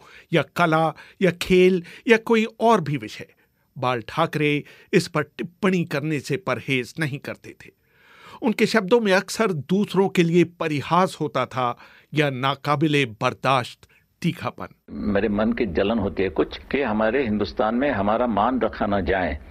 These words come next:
Speaker 2: और इस secularism के नाम पर, कोई धर्मनिरपेक्षता के नाम पर और कोई धर्म के लोग बहुत कुछ, अ, facility हो, कोई सहूलतें हो, वो मिलती है उनको।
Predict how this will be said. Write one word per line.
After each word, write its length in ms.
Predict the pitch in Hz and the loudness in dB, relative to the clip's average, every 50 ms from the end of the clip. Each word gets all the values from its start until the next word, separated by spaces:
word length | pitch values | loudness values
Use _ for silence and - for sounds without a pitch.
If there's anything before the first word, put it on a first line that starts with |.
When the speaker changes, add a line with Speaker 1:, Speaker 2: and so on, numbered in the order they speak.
| - - - - - | -20 -20 -8 -2 0
Speaker 2:
और 200 | 113 135 147 156 | 0 2 2 2
इस 180 | 156 - - - | 0 0 -2 -4
secularism 600 | 123 - 131 120 127 135 143 127 107 127 123 110 | -2 -2 0 0 2 2 2 2 0 -2 -2 -2
के 120 | 123 117 | -2 0
नाम 260 | 101 95 92 90 90 | 0 0 0 0 0
पर, 200 | 85 - 98 98 | 0 -2 -2 -2
कोई 220 | 95 - 120 117 107 | 0 0 -2 -2 0
धर्मनिरपेक्षता 1160 | 78 - - 120 127 127 123 113 113 117 110 123 120 - 120 - - 131 113 - 123 117 117 | -2 -2 -2 0 0 0 0 2 2 2 0 0 -2 -4 -4 -4 -4 -4 -2 0 0 -2 0
के 200 | 117 - 127 120 | 0 0 0 0
नाम 340 | 104 92 87 104 113 117 104 | 0 0 2 2 0 0 0
पर 260 | - - 85 - - - - - | 0 0 -2 -2 -4 -4 0 2
और 200 | 120 147 160 160 | 2 2 2 2
कोई 180 | 160 165 151 | 2 2 2
धर्म 320 | 120 98 - 127 123 123 113 | 2 2 0 -2 -2 -2 -2
के 280 | 117 127 120 117 117 | 0 0 2 2 2
लोग 440 | 117 107 117 123 117 104 87 - - - 101 | 4 4 4 4 4 4 0 -2 -6 -4 -2
बहुत 340 | 87 101 101 139 156 - | 0 0 0 0 -2 -2
कुछ, 300 | - - 156 - - - | 0 -2 -2 -2 0 0
अ, 200 | 135 120 107 104 | 2 4 4 2
facility 600 | 92 - - 101 92 - - 104 104 101 - 117 | 2 2 0 0 0 0 0 0 0 -2 -2 -2
हो, 380 | 107 98 92 98 101 101 101 - - - - | -2 0 2 2 0 0 -2 -6 -12 -8 -2
कोई 120 | - 117 107 | -2 -2 0
सहूलतें 500 | - - 98 92 98 104 - - - - | 0 0 2 2 0 0 0 -2 -2 0
हो, 300 | 208 - 98 104 - - - - - | 0 0 0 -2 -4 -10 -14 -4 -2
वो 60 | 120 | 0
मिलती 300 | 113 120 120 113 - 135 | 2 2 0 0 0 0
है 120 | 110 104 110 | 0 0 0
उनको। 380 | 107 101 98 87 - 110 120 | 0 0 -2 -2 -2 -4 -4